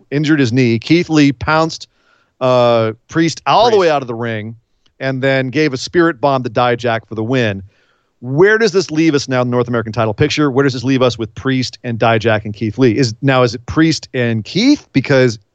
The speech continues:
Speaker 1: is that exciting at this point to anybody?
Speaker 2: No, I don't think e-, either one of them w-, against Keith Lee would be. I need, there needs to be other opponents.
Speaker 1: Yeah.
Speaker 2: There needs to be, there's gotta be somebody else. Where's Matt Riddle? They, those two are old, old
Speaker 1: Killian
Speaker 2: hat, you know?
Speaker 1: Dane.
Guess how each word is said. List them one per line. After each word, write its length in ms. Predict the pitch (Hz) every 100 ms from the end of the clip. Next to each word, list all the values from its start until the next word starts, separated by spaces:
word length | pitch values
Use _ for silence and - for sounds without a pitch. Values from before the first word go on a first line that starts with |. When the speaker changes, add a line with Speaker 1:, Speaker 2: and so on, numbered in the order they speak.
| _ _ _ _ -
Speaker 1:
is 140 | -
that 140 | 285 294
exciting 720 | - 151 226 269 269 269 226
at 80 | 208
this 140 | 254
point 340 | - 269 262 - _ _ _ _ _ -
to 80 | 123
anybody? 440 | 190 269 302 247 - 143
Speaker 2:
No, 340 | 131 135 131
I 40 | 143
don't 120 | 151
think 180 | 170 147
e-, 160 | 156
either 220 | 165 175 160
one 180 | 165 202
of 120 | 139
them 140 | 127
w-, 180 | 127 135
against 380 | 131 123 131 -
Keith 260 | - 127 123
Lee 120 | 123
would 80 | 120
be. 80 | 131
I 100 | 139
need, 260 | 170 139
there 120 | 147 160
needs 200 | 170 165
to 80 | 170
be 120 | 170
other 180 | 165 170
opponents. 600 | 151 180 175 - - - _ _
Speaker 1:
Yeah. 320 | 202 339 392 110 127
Speaker 2:
There 160 | 143 147
needs 180 | 180 175
to 80 | 175
be, 120 | 170
there's 200 | 170 165
gotta 240 | 180 214
be 80 | 160
somebody 400 | - 156 156 151
else. 440 | 196 185 - - _ _ _ _ _
Where's 220 | 151 165
Matt 200 | 175 180
Riddle? 380 | 196 208 117 87 _ _
They, 160 | 123 160
those 220 | 151 196
two 140 | - 160
are 80 | 143
old, 180 | 135 120
old 120 | -
Speaker 1:
Killian 380 | 139 147 175 202
Speaker 2:
hat, 20 |
you 60 |
know? 80 | 226
Speaker 1:
Dane. 540 | 202 233 262 254 117